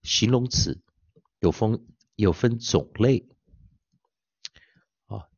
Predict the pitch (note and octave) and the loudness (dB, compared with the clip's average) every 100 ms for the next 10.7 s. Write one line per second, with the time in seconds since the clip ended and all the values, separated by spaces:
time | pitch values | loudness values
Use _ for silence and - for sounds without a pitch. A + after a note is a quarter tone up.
0 | _ - A2 A#2 A#2 - - G#2+ G#2 - | _ -12 -2 -2 -2 -4 2 4 4 0
1 | - E2 - A2 - _ _ - F#2+ F2+ | 0 0 2 0 -2 _ _ 0 2 2
2 | - - B2+ C3 - E2+ - B2+ - G#2+ | -2 0 2 0 -4 -8 -8 -12 -2 0
3 | F2+ F2+ - _ - - A2 G#2+ E2+ D#2+ | 2 -2 -2 _ -6 0 0 0 -4 -4
4 | - - - - - F2 - A2 G#2+ G#2+ | -8 -20 -20 -20 -10 -6 -2 0 0 0
5 | - D2+ D#2+ - - C2+ F2+ D#2 _ _ | 0 -2 -4 -6 -8 -6 -8 -8 _ _
6 | _ _ - F2+ F#2+ F#2+ F#2+ G2 E2+ - | _ _ -4 -4 -2 -6 -2 0 0 0
7 | F#2 E2+ D#2+ F2 - B2 - B2 B2 - | 0 2 -2 0 0 0 0 -2 -2 -2
8 | D#2 F2 B2 C3+ _ _ - _ _ _ | -4 -2 0 0 _ _ -20 _ _ _
9 | _ _ - - _ _ _ _ - A2+ | _ _ -18 -18 _ _ _ _ -4 -2
10 | G#2+ G2+ - - - A2+ - | 0 -2 -4 -10 -6 -6 -6